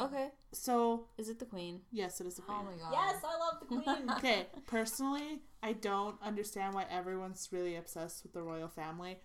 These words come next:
Speaker 2: Personally, I don't care. Whenever a royal baby is born, I don't understand why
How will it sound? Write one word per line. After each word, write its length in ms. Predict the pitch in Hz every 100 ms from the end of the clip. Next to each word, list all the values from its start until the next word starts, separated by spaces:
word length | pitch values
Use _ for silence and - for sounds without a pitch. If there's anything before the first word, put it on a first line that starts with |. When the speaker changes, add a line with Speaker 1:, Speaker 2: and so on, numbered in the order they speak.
| -
Speaker 2:
Personally, 640 | - 180 180 - 208 208 202
I 100 | 180
don't 280 | 175 165 165
care. 360 | - 190 180 233 - - -
Whenever 760 | 202 202 180 - 190 190 196 175 - 190
a 80 | 185
royal 300 | 185 180 180
baby 380 | 175 160 165 185
is 120 | 190
born, 280 | - 208 214
I 120 | - 180
don't 240 | 175 170
understand 500 | 175 175 - 180 180
why 120 | 180